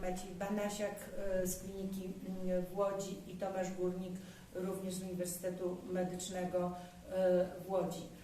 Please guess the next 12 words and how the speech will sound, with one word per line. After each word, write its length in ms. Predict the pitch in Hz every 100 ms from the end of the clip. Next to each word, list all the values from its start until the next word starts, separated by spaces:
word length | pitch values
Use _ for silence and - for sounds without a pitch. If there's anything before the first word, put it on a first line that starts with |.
| - -
Mm, 360 | 190 190 -
od 240 | 214 233 220
pierwszego 460 | 233 - 233 226
sierpnia 500 | 202 214 202 202 190
pełnimy, 520 | 190 196 185 185 190 180
proszę 220 | 180 180 190
państwa, 540 | 180 180 - 190 185 - - -
całodobowy 1000 | 214 220 226 214 180 190 185 180 175 175 - - -
dyżur 360 | 190 180 190
w 140 | 180 -
pracowni 600 | 185 185 196 180 180 175
hemodynamiki, 920 | 180 170 165 175 185 202 202 -